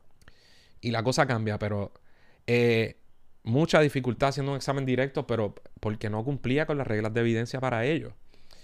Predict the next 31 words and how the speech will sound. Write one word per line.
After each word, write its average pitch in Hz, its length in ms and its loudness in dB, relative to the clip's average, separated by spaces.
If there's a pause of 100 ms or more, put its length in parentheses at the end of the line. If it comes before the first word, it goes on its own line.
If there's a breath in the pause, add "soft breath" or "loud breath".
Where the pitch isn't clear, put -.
(180 soft breath)
Entonces, 143 420 -2
seguían 113 320 2
hablando 156 320 4
de 160 60 6
documentos 139 540 0
que 113 140 -4
no 107 100 -4
se 120 120 -8
estaban 127 420 -4
sometidos 123 360 -4
a - 20 -4
evidencia, 131 360 -2
nunca 123 360 -2
se 131 80 -6
sometió 117 300 -4
un 117 80 -6
documento 110 340 -6
de 104 60 -8
evidencia. - 280 -14 (1300 soft breath)
Eh, 131 480 6
la 127 180 6
misma, 143 240 4
entonces, 151 300 4
en 139 120 4
una, 151 460 4
la 120 220 0
vo-, 120 120 2 (300 loud breath)
<laughs> - 300 -16
cuando 135 340 2
él, 143 220 2
él 160 320 0